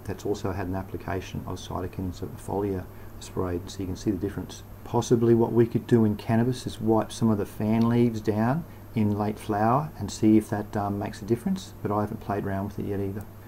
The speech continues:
This shows that they have played around with it, and after forty-eight to seventy-two hours after it, they found a big difference in the chlorophyll, and that was one picogram per litre.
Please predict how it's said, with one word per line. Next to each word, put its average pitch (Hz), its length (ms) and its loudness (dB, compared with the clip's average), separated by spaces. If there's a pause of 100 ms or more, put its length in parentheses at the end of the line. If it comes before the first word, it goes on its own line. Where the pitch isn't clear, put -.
(240)
This 123 160 2
shows 113 340 2
that 110 140 -6
they 101 140 -4
have 156 260 2
played 107 240 2
around 98 300 -2
with - 100 -2
it, 233 80 4 (360)
and 107 340 4
after 110 420 4
forty-eight 120 1040 2
to 104 80 -6
seventy-two 110 720 2
hours 110 460 2 (320)
after 101 300 -2
it, - 120 -4
they 104 80 0
found 101 320 -2
a - 20 -4
big 104 300 2
difference - 360 -4
in 101 220 -2
the 98 80 -2
chlorophyll, 98 640 -2 (320)
and 95 120 -2
that 107 80 -4
was 101 200 -4
one 104 200 2
picogram 98 680 -2
per 98 140 -4
litre. 90 340 -2